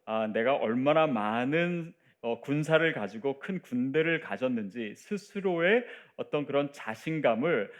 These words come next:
하나님에게서 찾지 않고 자기가 가진 것에서 찾으려고 했던 것입니다. 그것이 바로,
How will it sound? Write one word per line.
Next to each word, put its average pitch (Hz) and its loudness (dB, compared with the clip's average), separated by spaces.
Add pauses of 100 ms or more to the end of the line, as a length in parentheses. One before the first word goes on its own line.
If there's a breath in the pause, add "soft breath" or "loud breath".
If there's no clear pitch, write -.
(180 loud breath)
하나님에게서 202 2
찾지 - -10
않고 151 -2 (220 loud breath)
자기가 127 -8 (140)
가진 180 -4
것에서 - -6
찾으려고 127 -8
했던 170 -8
것입니다. - -10
그것이 196 -2
바로, 160 2